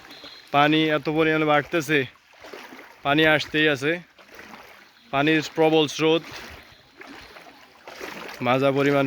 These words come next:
পানি, অ-, অনেক পানি,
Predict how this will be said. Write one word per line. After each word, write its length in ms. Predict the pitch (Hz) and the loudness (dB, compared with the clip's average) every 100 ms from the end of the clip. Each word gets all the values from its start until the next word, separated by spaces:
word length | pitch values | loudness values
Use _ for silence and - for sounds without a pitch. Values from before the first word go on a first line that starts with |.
| 127 | 0
পানি, 220 | 135 147 165 160 - - - - - - - _ _ _ _ - - - - - - _ | 0 0 -4 -10 -20 -20 -18 -18 -20 -20 -20 _ _ _ _ -20 -20 -20 -20 -20 -20 _
অ-, 400 | 147 135 123 - 127 | -10 -8 -8 -6 0
অনেক 220 | 139 156 151 - - - | 4 4 4 -4 -20 -8
পানি, 280 | 139 143 | -4 -2